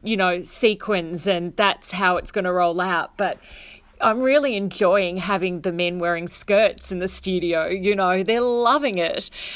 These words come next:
Um, and I've had the most wonderful experience, you know, when I started doing this work, where one of the, the guys, the beautiful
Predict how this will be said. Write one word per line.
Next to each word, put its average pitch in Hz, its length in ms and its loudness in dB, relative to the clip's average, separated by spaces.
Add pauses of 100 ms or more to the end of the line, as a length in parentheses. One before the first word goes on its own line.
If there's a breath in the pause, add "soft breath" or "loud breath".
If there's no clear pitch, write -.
(200 loud breath)
Um, 190 720 0 (240)
and 220 200 -4
I've 226 180 0
had 220 500 -4
the 240 100 -2
most 214 300 -4
wonderful 220 480 -6
experience, 202 960 -4
you 190 120 -4
know, 175 200 -2
when 170 140 -6
I 175 100 -4
started 180 600 -2
doing 175 280 -6
this 170 260 -8
work, 165 480 -2 (560 loud breath)
where 208 260 2
one 202 220 -2
of 196 140 -4
the, 185 280 -4 (120)
the 190 320 -4 (220)
guys, 190 520 -2
the 196 100 -2
beautiful 196 840 -4